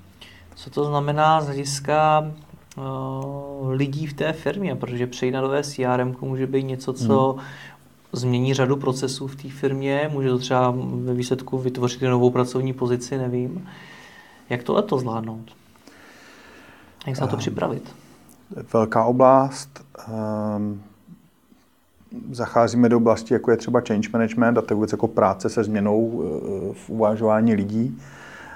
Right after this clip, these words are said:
Speaker 2: Ehm, je to o tom mít na druhé straně kvalitního parťáka, který tě tím celým procesem dokáže provést.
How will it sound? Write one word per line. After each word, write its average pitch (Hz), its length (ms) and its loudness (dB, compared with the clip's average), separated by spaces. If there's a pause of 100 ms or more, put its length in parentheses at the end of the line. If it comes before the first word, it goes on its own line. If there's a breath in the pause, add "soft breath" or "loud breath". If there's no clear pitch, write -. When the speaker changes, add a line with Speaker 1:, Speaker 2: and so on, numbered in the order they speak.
(200 loud breath)
Speaker 2:
Ehm, 98 720 0 (3250 soft breath)
je 113 180 0
to 113 220 -6
o 117 60 2
tom 117 400 2
mít 113 200 -2
na 123 80 4
druhé 113 240 2
straně 113 280 0
kvalitního 113 360 2
parťáka, 107 720 0
který 104 260 -8
tě 107 140 -6
tím 107 280 -2
celým 104 240 -2
procesem 104 640 -6
dokáže 104 360 0
provést. 107 600 -2